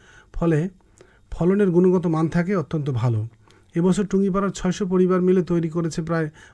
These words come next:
বাইশশো ভাসমান বেড। এতে তাদের আয় বেড়েছে এবং কর্মসংস্থানও তৈরি হয়েছে।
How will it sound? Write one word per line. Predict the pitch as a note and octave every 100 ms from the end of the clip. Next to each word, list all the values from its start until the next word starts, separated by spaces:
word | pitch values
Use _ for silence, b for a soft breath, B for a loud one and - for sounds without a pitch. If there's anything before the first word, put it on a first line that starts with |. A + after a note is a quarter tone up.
| -
বাইশশো | D3 F3+ - E3+
ভাসমান | C3 - C#3 B2
বেড। | A#2+ G#2+ - b b b b b b _
এতে | E3 F3+
তাদের | F3+ F3 E3+
আয় | E3+
বেড়েছে | F3 F#3+ F#3 A3
এবং | G3+ F3
কর্মসংস্থানও | D#3+ D#3 - C#3+ - E3
তৈরি | D#3+ E3 E3
হয়েছে। | F3+ -